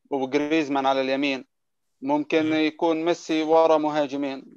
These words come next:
Speaker 1: ما بعرف كيف راح ي-، راح يدبرها، لكن هذه مسألة المدرب، هذه، هذه يعني مسؤوليته هو، لأنه شفنا إحنا كيف إنه في كتير لاعب بتتضارب مراكزهم مع ميسي،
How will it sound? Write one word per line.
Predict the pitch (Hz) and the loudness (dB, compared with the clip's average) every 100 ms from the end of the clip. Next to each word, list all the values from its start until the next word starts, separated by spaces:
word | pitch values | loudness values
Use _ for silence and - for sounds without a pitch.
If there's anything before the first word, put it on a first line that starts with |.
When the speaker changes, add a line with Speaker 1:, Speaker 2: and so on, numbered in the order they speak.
| _ - | _ -2
Speaker 1:
ما | 160 | 2
بعرف | 160 165 156 | 4 4 2
كيف | 170 156 | -4 -2
راح | 160 147 | 0 0
ي-، | 143 139 127 | -2 -4 -6
راح | 127 139 147 | -4 -4 -2
يدبرها، | 139 131 175 156 | -2 0 0 0
لكن | 143 143 151 165 160 | -2 -2 -2 -2 -2
هذه | 196 180 180 | -2 0 -4
مسألة | 190 - 165 - | -4 -4 -4 -4
المدرب، | 185 185 208 175 - _ _ - | -6 0 0 0 -6 _ _ -16
هذه، | 135 165 165 165 - | -4 -2 -2 -4 -6
هذه | 143 180 165 160 | -6 -4 -4 -2
يعني | 156 147 147 - _ _ _ _ - | -2 -2 -4 -8 _ _ _ _ -10
مسؤوليته | 135 170 185 196 185 | -6 0 0 0 0
هو، | 190 185 190 - _ _ _ - | 2 2 0 -4 _ _ _ 2
لأنه | 131 139 147 151 147 - _ | 4 4 2 0 -2 -6 _
شفنا | - 220 - 359 311 | 0 0 2 2 0
إحنا | - _ 269 | -2 _ -10
كيف | - 135 - - | -6 -8 -8 -6
إنه | 143 143 | -6 -6
في | 185 | -8
كتير | - 214 196 | -2 2 4
لاعب | 175 165 147 | 6 4 2
بتتضارب | - 160 151 175 147 | -4 0 4 6 4
مراكزهم | 135 135 143 123 120 | 2 -2 -2 -4 -4
مع | 113 | -4
ميسي، | 113 - - | -8 -12 -12